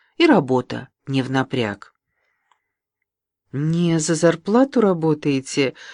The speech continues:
с улыбкой повторил вслед за Евой Антон. «А жить на что?» «Да вы присядьте, Ева, что вы всё на ногах стоите». «Нет, спасибо», — отрицательно покачала головой девушка.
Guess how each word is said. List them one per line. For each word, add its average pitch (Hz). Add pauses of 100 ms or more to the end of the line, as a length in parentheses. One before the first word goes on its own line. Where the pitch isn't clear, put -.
(160)
с -
улыбкой 175
повторил 180 (140)
вслед 170
за 170
Евой 160
Антон. 151 (300)
«А 143
жить 147
на 180
что?» 196 (720)
«Да 233
вы 349
присядьте, 269
Ева, 160 (260)
что -
вы 254
всё 269
на 254
ногах 233
стоите». 120 (920)
«Нет, 226
спасибо», — 214 (140)
отрицательно 185
покачала 175
головой 160
девушка. 139